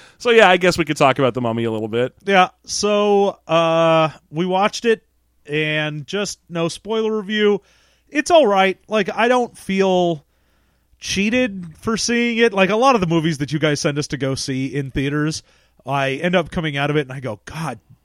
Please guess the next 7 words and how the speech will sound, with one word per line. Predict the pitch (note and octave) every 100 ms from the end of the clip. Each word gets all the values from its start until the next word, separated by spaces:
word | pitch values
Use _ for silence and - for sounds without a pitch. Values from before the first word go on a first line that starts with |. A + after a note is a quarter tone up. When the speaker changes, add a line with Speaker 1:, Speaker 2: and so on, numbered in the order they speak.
| _ _ _ _ _ _ _
Speaker 2:
damn, | C#3+ F3+ F3+ D3
I | C#3 D#3+
hated | F3+ F3 D3
seeing | - F3 F3+ C#3
that." | B2+ A#2+ - _
Speaker 1:
Yeah. | C#3 C#3
Speaker 2:
Like, | E3